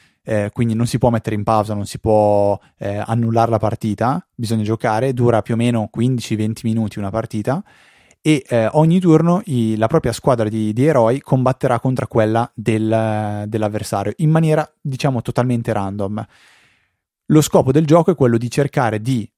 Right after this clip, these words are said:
eh, creare una squadra di eroi che sia più forte di quella dei propri avversari. Questo perché alcuni eroi, se messi in campo insieme, creano delle sinergie.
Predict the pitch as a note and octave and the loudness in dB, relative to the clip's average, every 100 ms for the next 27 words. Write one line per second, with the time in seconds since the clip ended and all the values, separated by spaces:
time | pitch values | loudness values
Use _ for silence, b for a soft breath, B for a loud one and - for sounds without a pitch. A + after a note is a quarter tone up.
0 | _ A#2 G#2 G2+ G2+ G#2 G2+ - _ _ | _ -4 -2 -2 -4 -6 -8 -12 _ _
1 | _ _ _ _ _ _ _ _ _ _ | _ _ _ _ _ _ _ _ _ _
2 | _ _ _ D3 C#3+ G#2+ G#2+ G2+ - D#3+ | _ _ _ 2 4 2 0 -4 -2 0
3 | C#3 C3 - D#3+ D3 A#2 A2 A2 B2 A#2+ | 2 0 -2 2 4 4 2 0 2 2
4 | C3+ A2+ A2+ B2+ - C#3+ - A2 D3 - | 4 4 4 -2 -6 -6 -4 -4 -4 0
5 | G#2 A2 B2 B2 B2+ A#2 B2 - G2+ G#2 | 0 -2 -4 -6 -6 -10 -6 -2 0 0
6 | A#2 - C3+ A#2 A2+ G2+ A2 G#2 G2 - | -4 -8 -4 -2 0 0 0 -2 -4 -6
7 | G2+ G2 G2+ b b b b - D3+ - | -6 -6 -10 b b b b 0 2 2
8 | A#2+ A2+ C#3 A2 - A2 A2 - E3 C#3 | 0 0 0 0 -2 -4 -4 0 2 4
9 | B2+ B2+ A#2 G#2 G#2 - - C3 C3+ - | 4 4 4 2 -4 -6 -2 2 0 0
10 | B2+ A#2+ C3 A#2+ A#2+ A2 - A#2 G#2+ G2+ | -4 0 0 0 0 -2 -2 -2 -2 -4
11 | B2 A2+ G#2+ G#2+ G#2 A#2 A#2 C3 A#2 A2+ | -2 0 0 -2 -4 -2 -2 -2 -2 0
12 | A2+ | 0